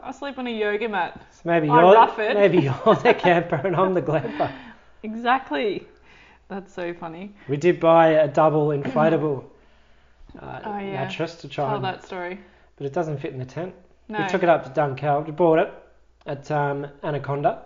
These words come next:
Speaker 2: in
Speaker 1: Yeah.
Speaker 2: Geelong. Then we went to Dunkeld to get away from, you know, Corona and any talk of Corona and all the rest. A bit over it. So we blew up this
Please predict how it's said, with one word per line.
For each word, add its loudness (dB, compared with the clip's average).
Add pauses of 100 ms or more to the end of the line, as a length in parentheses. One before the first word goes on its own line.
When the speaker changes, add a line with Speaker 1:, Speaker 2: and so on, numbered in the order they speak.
Speaker 2:
in -10
Speaker 1:
Yeah. -6
Speaker 2:
Geelong. -4 (400)
Then -6
we 0
went -2
to -12
Dunkeld -2
to -4
get -6
away 0
from, -10
you -6
know, -4
Corona -4
and -6 (880)
any -4
talk -4
of -8
Corona -2
and -4
all 0
the -2
rest. -2
A -10
bit -2
over 2
it. -6 (1080)
So -2
we 0 (300)
blew 2
up 2
this -6